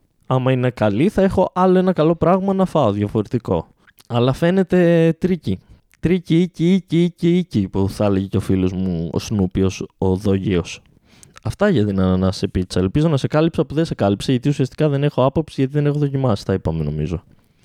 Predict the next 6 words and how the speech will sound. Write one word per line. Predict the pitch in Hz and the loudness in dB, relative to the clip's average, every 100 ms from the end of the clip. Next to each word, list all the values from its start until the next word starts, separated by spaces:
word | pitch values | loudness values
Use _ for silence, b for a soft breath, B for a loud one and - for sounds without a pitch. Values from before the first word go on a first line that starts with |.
| B B B B B B B B B | B B B B B B B B B
Επόμενη | - 120 175 185 139 | -6 0 2 4 4
ερώτηση. | 117 101 92 - 87 92 B - _ - | 4 2 -2 -8 -10 -10 B -18 _ -2
Λογοπάγνια | 127 135 120 120 175 190 180 117 92 85 - | 2 2 2 -2 2 2 2 -2 -4 -6 -8
δεν | - 104 | -2 0
είναι | 95 90 | 0 0
ερώτηση. | 87 80 - - | 2 0 -2 -8